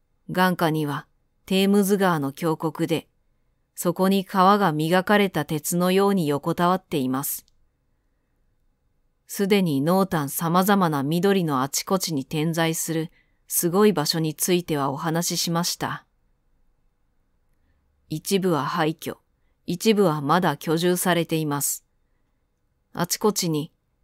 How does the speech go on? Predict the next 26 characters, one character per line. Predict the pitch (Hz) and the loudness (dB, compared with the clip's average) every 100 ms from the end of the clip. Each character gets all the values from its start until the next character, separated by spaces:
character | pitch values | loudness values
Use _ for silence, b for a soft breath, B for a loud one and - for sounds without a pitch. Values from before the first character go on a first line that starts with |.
| - | -12
地 | - | -10
球 | - 170 175 | -4 2 2
の | 175 170 135 | 2 0 0
荒 | 165 | 2
れ | 175 | 2
た | 190 185 | 2 2
庭 | 175 175 | 2 0
の | 180 190 | 0 2
中 | 196 190 165 | 0 0 -2
に | 143 - _ _ _ _ _ _ _ | -2 -8 _ _ _ _ _ _ _
白 | - 226 226 | -4 4 6
や | 214 147 | 6 2
銀 | 151 170 185 | 0 -2 0
色 | 190 185 | 2 2
の | 185 | 0
人 | 196 - 185 | -2 -4 -4
影 | 185 180 180 | -2 0 2
が | 175 170 | 2 0
浮 | |
か | 180 175 | 0 0
び、 | 156 127 _ _ _ _ _ _ - | -2 -4 _ _ _ _ _ _ -8
あ | 175 | -6
ち | 175 196 | -2 -2
こ | 190 | -2
ち | 180 156 | -2 -2
に | 143 143 | -2 -4